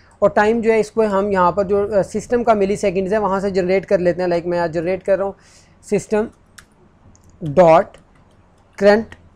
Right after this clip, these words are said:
मिली सेकेंड्स, ठीक है। टाइम जो मिली सेकेंड्स के अंदर है वो सिस्टम ऑटोमेटिकली जनरेट करके इसके अंदर स्टोर करवा देगा जब कभी भी हम इसको कॉल करेंगे।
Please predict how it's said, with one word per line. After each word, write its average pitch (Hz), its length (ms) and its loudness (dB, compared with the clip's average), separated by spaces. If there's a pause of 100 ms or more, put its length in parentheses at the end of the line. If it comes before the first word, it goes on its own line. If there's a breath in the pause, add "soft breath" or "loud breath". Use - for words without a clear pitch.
मिली 185 300 0
सेकेंड्स, 202 380 -4
ठीक 202 140 -4
है। 214 60 2
टाइम 196 280 -2
जो 202 100 2
मिली 196 200 0
सेकेंड्स 190 320 -4
के 208 100 -4
अंदर 190 160 2
है 196 60 6
वो 196 80 0
सिस्टम 196 360 -4
ऑटोमेटिकली 180 560 -2
जनरेट 175 360 -2
करके 180 260 -2
इसके 185 200 -6
अंदर 180 260 0 (340 soft breath)
स्टोर 233 260 4
करवा 196 300 2
देगा 185 200 -4
जब 190 180 -4
कभी 196 200 -4
भी 202 60 -2
हम 190 120 -2
इसको 202 220 0
कॉल 220 280 4
करेंगे। 185 400 -2